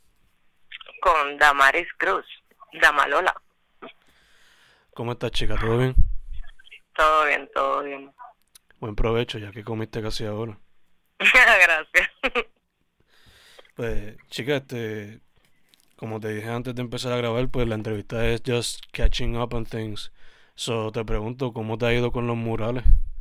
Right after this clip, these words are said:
Speaker 2: y los proyectos que tienes?
Speaker 1: Eh, pues me ha ido bastante bien, eh, en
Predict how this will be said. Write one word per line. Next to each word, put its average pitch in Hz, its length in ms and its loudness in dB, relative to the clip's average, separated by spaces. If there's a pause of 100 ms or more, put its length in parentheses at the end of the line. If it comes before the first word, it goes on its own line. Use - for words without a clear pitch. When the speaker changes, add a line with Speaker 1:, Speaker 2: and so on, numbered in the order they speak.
(140)
Speaker 2:
y 107 380 -10
los 107 140 -10
proyectos 107 400 6
que 117 140 -12
tienes? 123 260 -14 (1500)
Speaker 1:
Eh, 156 920 0 (440)
pues 240 180 6
me 320 140 6
ha 269 160 6
ido 240 520 4
bastante 220 560 0 (240)
bien, 202 280 4 (320)
eh, 175 400 -8 (720)
en 170 200 -6